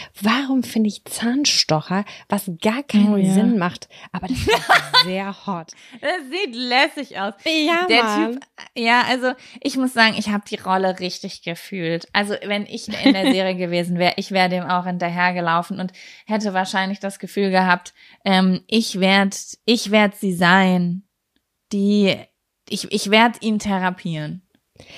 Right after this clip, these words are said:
Speaker 2: Und wir werden für immer glücklich in den Sonnenuntergang
Speaker 1: Wie heißt denn
Speaker 2: fahren.
Speaker 1: nochmal die, die immer mit ihm zusammen war? Jetzt komme ich doch grad gar nicht auf den Namen. Alexis, nee, in Deutsch heißt die an,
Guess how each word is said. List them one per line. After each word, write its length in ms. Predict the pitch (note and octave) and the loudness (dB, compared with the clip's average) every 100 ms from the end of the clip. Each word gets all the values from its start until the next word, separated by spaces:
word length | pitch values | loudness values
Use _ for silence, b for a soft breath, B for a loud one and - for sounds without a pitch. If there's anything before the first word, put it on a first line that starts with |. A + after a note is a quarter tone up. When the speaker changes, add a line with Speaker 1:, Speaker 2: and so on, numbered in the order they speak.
| B - | B -4
Speaker 2:
Und 160 | F#3 | -2
wir 140 | G3 F#3 | 0 4
werden 300 | G#3+ G#3+ G3+ | 4 2 0
für 140 | G#3 | -4
immer 380 | - A#3 A3+ G#3+ | 0 2 2 2
glücklich 880 | F#3+ G3+ G#3 G3 F#3 F#3+ - - _ _ _ _ _ _ _ | 0 0 0 0 0 0 -8 -18 _ _ _ _ _ _ _
in 180 | - F#3+ | 0 4
den 160 | F#3 F3+ | 4 2
Sonnenuntergang 960 | E3+ E3+ B2+ E3+ E3+ D#3 D3+ D#3 E3+ E3+ | 2 0 -2 -6 -6 -6 -4 -4 -2 2
Speaker 1:
Wie 200 | A3 G#3+ | 4 4
heißt 540 | G#3 A#3 F4+ - - | 4 6 4 2 2
denn 80 | C4 | 4
Speaker 2:
fahren. 40 | G#3 | 4
Speaker 1:
nochmal 380 | F#3+ - G3 F3+ | 2 2 0 0
die, 280 | F3+ F#3+ | 0 -2
die 140 | F3 F#3 | -2 -2
immer 240 | F#3+ F#3 | 0 2
mit 180 | F3+ E3+ | 0 0
ihm 160 | F3+ F3 | -2 -2
zusammen 480 | - F#3 E3 F3+ | -4 -4 0 2
war? 80 | F3 | 0
Jetzt 140 | D#3 - | -2 0
komme 200 | G3+ F#3+ | 0 2
ich 80 | F#3 | 0
doch 160 | E3+ | -4
grad 220 | - F#3 F#3+ F#3 | -2 -2 -2 -2
gar 120 | F3+ | 0
nicht 120 | F3 E3 | -2 -2
auf 80 | |
den 180 | F3+ F3 | 0 2
Namen. 340 | F#3 A3 A3 F#3+ | 4 4 4 2
Alexis, 960 | F3+ F#3+ G3+ - - A3+ A3 G#3+ - | 2 2 0 -2 -2 0 2 0 -4
nee, 220 | G#3 G3 | -2 0
in 180 | - F#3+ | 0 0
Deutsch 400 | F3+ G3+ G3 - | 2 2 2 0
heißt 260 | F#3 F3 - | -2 -4 -6
die 100 | - | -4
an, 260 | F#3 F3 | -2 -2